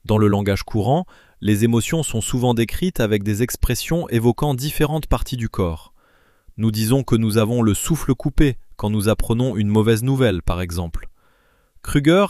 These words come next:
a identifié dix-neuf changements physiologiques indiquant la peur dans la Bible hébraïque. Cette liste comprend l'agitation physique avec des tremblements, Exode dix-neuf, verset seize, quinze, verset quinze, A G deux, verset sept,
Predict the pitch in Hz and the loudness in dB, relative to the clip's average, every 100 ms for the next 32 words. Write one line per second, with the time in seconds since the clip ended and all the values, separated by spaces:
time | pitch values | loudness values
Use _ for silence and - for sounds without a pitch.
0 | - 123 135 139 - 131 - 117 123 190 | 0 0 0 0 -4 -4 -2 -2 -2 -6
1 | 180 175 - - 139 127 107 - 147 143 | -2 -2 -2 -2 -2 -2 -4 -4 -2 2
2 | 123 113 131 180 - - - 143 147 147 | 2 2 -2 -8 -12 -14 -8 -2 -2 -2
3 | - 175 113 - 151 165 131 113 110 131 | -4 0 0 2 2 2 0 -2 -2 -2
4 | 131 120 98 98 87 - - - _ _ | 0 2 2 -2 -4 -8 -16 -20 _ _
5 | _ _ - - 113 - 180 - 113 - | _ _ -10 0 0 0 -4 -2 -2 0
6 | 113 - 110 110 135 139 131 - 123 - | -2 -2 0 2 0 0 -4 -2 -4 -6
7 | 120 123 131 - 98 95 87 95 - 110 | -6 -4 -6 -6 -4 -4 -2 -2 -2 -2
8 | 98 98 107 175 - _ _ _ - 110 | 2 2 2 -4 -8 _ _ _ -6 -4
9 | 104 110 95 104 120 117 107 - 87 95 | 0 0 0 -4 -2 0 0 -2 -6 -6
10 | - 92 - 127 156 147 - _ _ _ | -4 -4 0 0 0 -6 -14 _ _ _
11 | - 135 117 95 - 95 - 92 - 127 | -2 2 0 -2 -6 -6 -4 -6 -4 -4
12 | 165 131 98 _ _ _ _ - 123 110 | -4 -6 -10 _ _ _ _ -2 0 2
13 | 113 101 110 123 107 - 92 - 95 - | 0 2 2 2 0 -6 -6 -4 -6 -4
14 | 135 170 - | -4 -4 -8